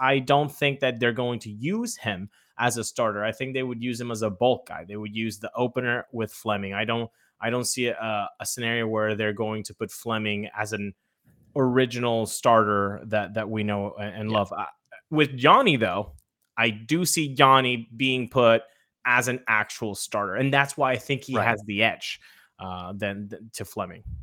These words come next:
Speaker 2: He's, I, I think Yanni ha-, has shown over the last several years before he got hurt that he is a legit starter, you know, uh, on a bad team, a number three, on a good team, a number four, number five. And, you know,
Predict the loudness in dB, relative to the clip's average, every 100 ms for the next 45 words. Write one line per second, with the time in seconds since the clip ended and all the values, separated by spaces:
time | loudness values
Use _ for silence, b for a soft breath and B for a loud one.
0 | -16 b _ 2 2 6 6 8 4 4
1 | 0 4 6 6 4 2 2 0 -2 -2
2 | -2 0 0 0 -4 -10 -14 -20 -20 -16
3 | -10 -6 2 2 4 0 -2 -4 -4 -6
4 | -6 -4 0 -2 -2 -8 -8 -10 -6 -8
5 | -4 -4 -4 -8 -12 -12 -12 -6 -8 -8
6 | -10 -4 -4 -4 -10 -12 -8 -4 -4 -4
7 | -4 -2 -2 -4 b b b b _ _
8 | _ -4 2 6 6 6 -2 -8 -4 -4
9 | -4 -6 -8 -10 -10 -12 -8 -6 -4 -4
10 | -6 -10 -8 -6 -4 -6 -8 -8 -6 -6
11 | -8 -8 -8 -8 -10 -4 -4 -4 -4 -4
12 | -4 b b _ -2 0 0